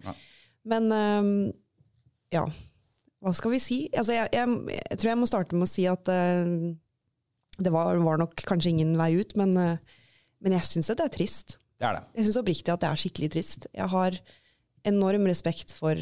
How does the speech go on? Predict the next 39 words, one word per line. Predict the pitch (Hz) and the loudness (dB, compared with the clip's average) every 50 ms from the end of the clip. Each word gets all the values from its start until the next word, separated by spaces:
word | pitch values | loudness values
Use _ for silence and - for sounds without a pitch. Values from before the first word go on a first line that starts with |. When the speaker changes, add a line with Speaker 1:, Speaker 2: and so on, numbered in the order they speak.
| 160 156 156 | -6 -6 -6
Speaker 2:
Hadia | - 156 160 160 156 | -4 -2 -2 -2 -2
Tajik | 156 151 - - - - | -2 -4 -4 -4 -2 -2
som | - 160 156 | -2 -2 -2
politiker. | - 165 151 151 - 175 180 226 269 247 | -2 -2 -2 -4 -4 -4 -4 -2 0 0
Hun | 226 | 0
er | 202 214 202 160 | 0 0 0 0
en | 165 | 0
av | 160 156 | -2 -2
de | 170 170 - - - | -4 -4 -4 -4 -4
aller | 156 151 156 156 | -2 -2 -2 -4
dyktigste | 156 165 - - - - - - - - - 147 151 160 - _ _ _ _ _ _ _ _ _ _ - | -4 -6 -6 -6 -8 -6 -4 -2 -2 -2 -2 -2 -2 -4 -4 _ _ _ _ _ _ _ _ _ _ -6
vi | 160 165 127 | -4 -4 -2
har, | - 151 - - - - - - - - - | -2 -2 -4 -4 -4 -6 -8 -12 -16 -12 -6
eh, | 214 208 208 208 196 196 196 202 202 196 | -4 -2 -2 -2 -2 -2 -4 -4 -4 -6
i | 202 202 - - - - - - | -6 -8 -10 -14 -18 -10 -8 -8
hvert | - - - | -6 -4 -2
fall | 220 226 196 | -2 0 2
i | 165 175 | 2 2
hennes | 170 175 156 147 156 - - 180 | 2 2 2 2 0 0 0 0
generasjon. | 165 160 160 160 165 160 - 233 269 359 370 - _ - 175 - _ _ _ _ _ _ _ _ _ _ _ _ _ - | 0 0 0 0 0 0 -2 -2 -4 -4 -6 -10 _ -20 -20 -20 _ _ _ _ _ _ _ _ _ _ _ _ _ -6
Eh, | 190 196 185 185 202 - - - | -4 -2 -2 -2 -4 -4 -6 -6
og | - - 196 185 185 | -4 0 0 2 2
selv | - - 180 165 165 | 2 2 0 0 0
om | 165 165 | 0 0
jeg | 160 | 0
er | 156 - | 2 0
kjempeuenig | - 156 143 - 147 135 117 123 131 139 139 | 0 0 -2 -4 -6 -6 -4 -2 -2 0 0
med | 151 156 160 | 2 2 2
mye | 151 143 - | 2 0 0
av | - 165 | 0 0
det | 156 160 | 0 2
hun | 156 151 151 | 2 2 0
har | 190 | 0
gjort, | 226 - | 0 0
så | 202 160 | 0 0
har | 131 131 143 | 0 0 0
hun | 151 | 0
jo | 170 190 | -2 -2
levert | 208 226 233 190 156 202 285 - - - - | 0 0 0 0 0 -2 -2 -4 -6 -4 -2